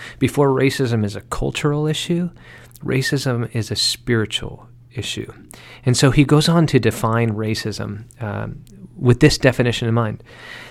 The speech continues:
that the image of God in me is superior to the image of God in you. When you think about that, you think about the doctrine of the Imago Dei,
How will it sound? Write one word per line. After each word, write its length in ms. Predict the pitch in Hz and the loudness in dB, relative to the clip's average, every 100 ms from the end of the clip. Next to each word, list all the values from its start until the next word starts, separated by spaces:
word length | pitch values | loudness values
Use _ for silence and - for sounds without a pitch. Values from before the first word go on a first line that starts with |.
| - - | -20 -12
that 200 | 131 131 | -6 -4
the 160 | - 139 | -2 2
image 280 | 151 175 | 4 4
of 160 | 156 123 | 4 2
God 540 | 120 117 113 117 117 - - - | 2 4 4 2 -2 -10 -10 0
in 280 | 117 113 | 2 4
me 380 | 110 113 131 160 - - - - | 4 2 -2 -4 -8 -20 -20 -8
is 160 | - - | -4 -2
superior 720 | - 110 - 131 120 107 107 | -4 0 4 6 6 4 -2
to 160 | - 104 | -2 -2
the 80 | |
image 340 | 101 104 101 98 | 0 0 -2 -2
of 140 | 104 | -6
God 240 | - 98 98 | -4 -6 -6
in 120 | 98 | -6
you. 300 | 113 117 - - - _ - - - - - | -8 -10 -14 -20 -20 _ -20 -20 -20 -20 -4
When 100 | 117 | 0
you 80 | 123 | 4
think 160 | 180 170 | 6 8
about 260 | 135 117 | 6 6
that, 420 | 110 107 104 - - - - - | 0 0 -2 -8 -20 -20 -16 -8
you 100 | 120 | -4
think 120 | 135 | 0
about 200 | 120 110 | 0 0
the 100 | 110 | -2
doctrine 760 | 104 104 107 - 107 110 107 - | 0 -2 -4 -4 -4 -2 -6 -6
of 440 | 110 104 107 - 139 | -4 -2 -4 -8 -6
the 120 | 120 | -2
Imago 340 | 107 104 107 | 0 -2 -4
Dei, 460 | 104 104 104 101 - | -4 -4 -6 -8 -14